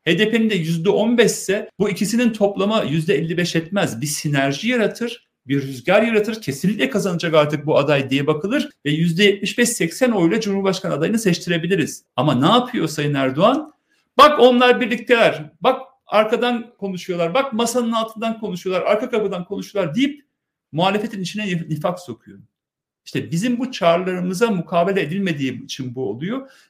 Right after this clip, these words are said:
ve bir sinerji yaratılamıyor ve, e, cesaret gösterilemiyor. Bu siyasi sebebi Aybük Hanım. Bir de matematiği var işin. Şimdi bütün bu ekonomik krize rağmen, bütün bu siyasi krize rağmen, demokrasi krizlerine rağmen,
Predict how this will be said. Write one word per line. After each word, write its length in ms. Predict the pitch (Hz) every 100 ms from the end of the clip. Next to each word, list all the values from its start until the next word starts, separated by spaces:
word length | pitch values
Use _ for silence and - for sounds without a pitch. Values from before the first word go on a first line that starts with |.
| -
ve 120 | 175
bir 80 | 202
sinerji 560 | 214 - 185 180 196 220
yaratılamıyor 840 | 190 170 190 214 214 151 120 - - _ _
ve, 340 | - 202 208 -
e, 220 | - 151
cesaret 440 | 151 165 190 196 196
gösterilemiyor. 720 | 151 151 156 147 123 110 147
Bu 80 | 302
siyasi 520 | 302 - 262 254 254
sebebi 380 | 233 196 147 143
Aybük 380 | 131 135 123 -
Hanım. 320 | 117 110 117
Bir 80 | 269
de 80 | 330
matematiği 760 | 277 262 254 254 254 262 254
var 140 | 208 113
işin. 280 | 110 - - _ _ _ _
Şimdi 480 | _ - 349 262 143
bütün 340 | 202 - 381 349
bu 80 |
ekonomik 460 | 208 202 214 226 233
krize 320 | 185 180 226
rağmen, 400 | 196 117 - - - -
bütün 440 | 175 - 330 339
bu 100 | 294
siyasi 600 | 240 - 208 196 202 262
krize 340 | - 214 175 135
rağmen, 360 | 117 120 123
demokrasi 500 | 131 165 180 - 185
krizlerine 480 | 190 175 151 131 120
rağmen, 360 | 113 113 107